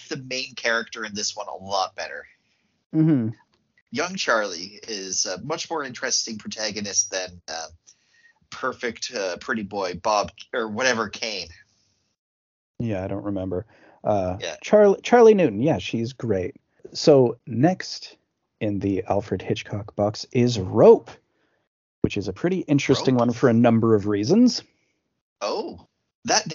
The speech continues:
Speaker 1: name could mean a lot of things, uh, when it's just called Rope.
Speaker 2: Rope. So, uh, notable for a number of things.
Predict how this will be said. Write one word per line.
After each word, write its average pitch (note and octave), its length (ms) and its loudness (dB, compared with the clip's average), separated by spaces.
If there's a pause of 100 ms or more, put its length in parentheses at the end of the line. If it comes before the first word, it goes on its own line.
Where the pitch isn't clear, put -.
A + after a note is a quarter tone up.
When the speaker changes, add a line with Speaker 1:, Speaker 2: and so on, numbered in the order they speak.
Speaker 1:
name A#3 240 -8
could C3+ 240 -8
mean C#3+ 180 -12
a A#2 60 -10
lot G#2+ 280 -4
of D3+ 80 -6
things, - 840 -2
uh, G2+ 320 -2
when G#2 200 -6
it's F#2 140 -10
just - 340 -4
called F#2+ 300 -8
Rope. F2 320 -10 (640)
Speaker 2:
Rope. A2 300 2 (160)
So, C#3 480 6
uh, A#2 400 4
notable C#3+ 400 6
for D3 160 2
a C3+ 60 4
number B2 220 4
of A#2 80 2
things. A2+ 280 0